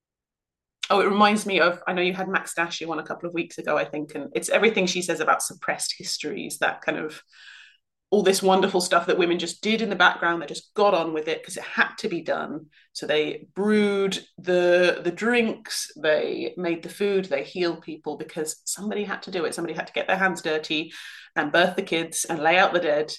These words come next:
and, uh, super important stuff from, you know, everything from the, the breakfast table in the morning to their serious life and death stuff. And they were doing it all. And, uh, they've just, everyone just suppressed that and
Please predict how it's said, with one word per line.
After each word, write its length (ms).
and, 400
uh, 320
super 320
important 360
stuff 460
from, 300
you 120
know, 80
everything 400
from 200
the, 300
the 160
breakfast 520
table 340
in 100
the 60
morning 400
to 480
their 80
serious 440
life 200
and 100
death 200
stuff. 320
And 100
they 60
were 80
doing 240
it 100
all. 320
And, 520
uh, 800
they've 160
just, 320
everyone 240
just 300
suppressed 520
that 200
and 340